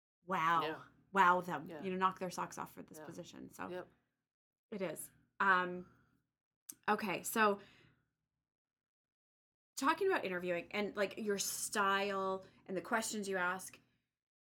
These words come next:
Speaker 1: the thing I notice, um,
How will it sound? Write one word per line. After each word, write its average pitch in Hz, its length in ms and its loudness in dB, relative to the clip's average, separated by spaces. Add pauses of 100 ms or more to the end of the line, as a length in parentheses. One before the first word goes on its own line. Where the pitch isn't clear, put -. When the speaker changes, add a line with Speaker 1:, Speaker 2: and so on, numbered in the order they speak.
(180)
Speaker 1:
the 247 80 -2
thing 370 240 -2
I 508 200 -4
notice, 180 600 4 (520)
um, 180 460 2